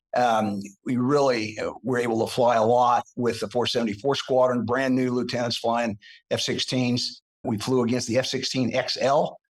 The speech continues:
at that time. Uh, that was competing with what would become the F fifteen E. And then lots of, uh, air-to-surface, air-to-ground testing, the G B U fifteens.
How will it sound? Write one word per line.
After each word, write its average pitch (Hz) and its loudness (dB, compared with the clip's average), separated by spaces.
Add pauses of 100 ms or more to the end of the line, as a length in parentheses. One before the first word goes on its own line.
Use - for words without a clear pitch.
(160)
at 110 -10
that 127 0
time. 143 -2
Uh, 110 -4
that 110 0
was 120 -4
competing 117 0
with 101 -6
what - -2
would 117 -2
become 113 0
the 113 2
F 107 -4
fifteen 110 -2
E. 123 -2 (400)
And 120 0
then 113 2
lots 147 2
of, 117 2
uh, 110 2
air-to-surface, 120 -2
air-to-ground 113 0
testing, 98 -4
the 101 -4
G 113 0
B 117 4
U 110 2
fifteens. 123 -4